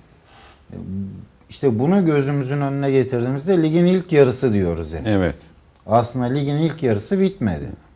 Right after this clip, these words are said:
Speaker 1: Burada oynayacağımız Buksaş maçından
Speaker 2: Evet, sonra.
Speaker 1: sonraki Bozüyük maçıyla bitecek.
Speaker 2: Peki.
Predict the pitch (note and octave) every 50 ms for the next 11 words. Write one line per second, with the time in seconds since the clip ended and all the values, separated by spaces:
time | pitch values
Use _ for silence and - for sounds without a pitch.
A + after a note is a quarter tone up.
0 | _ _ _ _ _ _ _ _ _ _ _ _ _ _ _ _ _ - G#2+ G#2+
1 | A#2 C#3+ D#3 D3 C#3 B2+ A2+ G#2+ G2+ G#2 G2+ F2+ F#2 G2+ G2+ B2+ D#3+ D#3 C#3 C3+
2 | C#3+ C#3+ D3 - C#3 A#2+ A2+ - A2 G2 F#2 - - G2 F#2+ F#2+ F#2+ F#2 D#2 -
3 | G#2+ G2+ G2+ G2+ G2+ G2 - - E3 F3 F3 E3+ - - - _ _ _ _ _
4 | _ _ _ _ _ _ _ - _ _ _ _ _ _ _ _ _ - G#2 A2
5 | A#2+ D3+ E3+ E3 D#3 D#3+ D3+ C3+ - - A#2 A2+ A2 A2 - G#2+ G#2+ G2 F#2 F#2
6 | F2 E2+ G2 G2 - F#2+ E2+ D2+ D#2+ D2+ D2+ E2 D#2 D2+